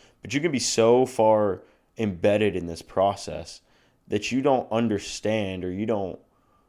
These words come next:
realize anymore what that goal is.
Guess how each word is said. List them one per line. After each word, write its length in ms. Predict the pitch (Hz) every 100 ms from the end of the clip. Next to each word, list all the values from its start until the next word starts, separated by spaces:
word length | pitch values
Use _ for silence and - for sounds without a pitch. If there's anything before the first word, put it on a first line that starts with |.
| _ _ _ _
realize 680 | 95 104 131 117 98 92 90
anymore 540 | 92 87 87 87 85 -
what 460 | 87 87 107 - 107
that 340 | 98 - 95
goal 380 | 95 92 90 -
is. 540 | 92 90 - - -